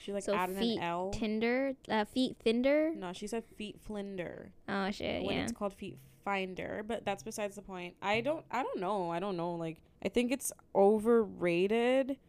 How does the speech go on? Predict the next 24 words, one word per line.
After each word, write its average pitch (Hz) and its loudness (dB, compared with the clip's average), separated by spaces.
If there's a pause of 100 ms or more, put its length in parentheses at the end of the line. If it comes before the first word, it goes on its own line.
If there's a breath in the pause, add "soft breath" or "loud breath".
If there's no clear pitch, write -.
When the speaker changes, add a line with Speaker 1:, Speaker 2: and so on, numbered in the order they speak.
(300 soft breath)
Speaker 1:
personally, 247 0
because, 196 0
yeah, 196 4
you 185 -2
can 247 -2
make 202 0 (380)
bank 196 6
on 180 0
Feet 180 -6
Finder, 170 0
which 170 -4
is 226 -4
a 262 -2
site - -4
that - -6
you 196 -6
sell 180 -4
foot - -8
pictures. 220 -6 (680 soft breath)
But 220 6
I 202 2
just 202 -2
think 214 -2
people 208 0